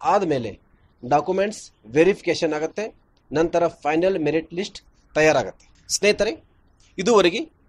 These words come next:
ಗಡಿ ಭದ್ರತಾ ಪಡೆಯಲ್ಲಿ ಅಂದರೆ ಬಿ ಎಸ್ ಎಫ್ನಲ್ಲಿ ಕೆಲವೊಂದು ಪೋಸ್ಟ್‌ಗಳಲ್ಲಿ ಯಾವ ಥರ ಭರ್ತಿ ಆಗ್ತಾರೆ ಅದರ ಬಗ್ಗೆ ತಿಳಿದುಕೊಂಡಿದ್ದೇವೆ. ಮೆಡಿಕಲ್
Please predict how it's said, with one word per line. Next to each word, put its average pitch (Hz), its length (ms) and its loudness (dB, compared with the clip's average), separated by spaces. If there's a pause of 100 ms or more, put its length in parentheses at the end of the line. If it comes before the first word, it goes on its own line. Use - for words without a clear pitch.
ಗಡಿ 175 220 2
ಭದ್ರತಾ 196 380 2
ಪಡೆಯಲ್ಲಿ 131 420 -2 (520)
ಅಂದರೆ 202 200 -2
ಬಿ 123 280 -8
ಎಸ್ 214 280 4
ಎಫ್ನಲ್ಲಿ 190 500 -2 (480)
ಕೆಲವೊಂದು 190 360 2
ಪೋಸ್ಟ್‌ಗಳಲ್ಲಿ 170 680 -2 (380)
ಯಾವ 160 260 4
ಥರ 185 160 -4 (720)
ಭರ್ತಿ 143 300 0
ಆಗ್ತಾರೆ 185 480 0 (600)
ಅದರ 156 160 0
ಬಗ್ಗೆ 165 300 -2 (480)
ತಿಳಿದುಕೊಂಡಿದ್ದೇವೆ. 151 680 0 (800)
ಮೆಡಿಕಲ್ 196 500 2